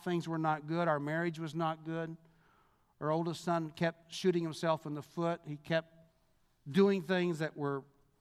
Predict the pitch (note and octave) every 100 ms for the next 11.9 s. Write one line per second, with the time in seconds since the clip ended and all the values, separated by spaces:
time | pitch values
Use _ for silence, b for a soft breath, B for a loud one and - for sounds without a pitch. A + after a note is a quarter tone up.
0 | _ _ _ _ - E3 D#3+ E3+ E3 E3
1 | D#3+ D#3 C#3 D#3+ D#3 - _ _ _ _
2 | _ _ _ F3 A#3 C4 G#3+ G#3 F#3+ G3+
3 | F#3 E3 E3 A2 - - _ _ _ _
4 | _ _ _ _ _ _ _ _ _ _
5 | _ C#3+ D#3 F#3 F#3 E3+ F3 D#3 D3 E3+
6 | E3 D#3+ D3 C3 F3 D#3+ D#3 D3+ D3 D3
7 | D3 D3 C#3+ C#3 C3+ A#2+ G#2+ - _ _
8 | _ _ _ _ _ _ _ _ _ _
9 | _ _ _ - E3 G#3+ A3+ G3+ - B3+
10 | G3 D3 - E3 D#3 D#3 D#3+ F3+ - F#3+
11 | F#3+ F#3 D#3 C3+ C#3+ - A3+ F#3+ E3+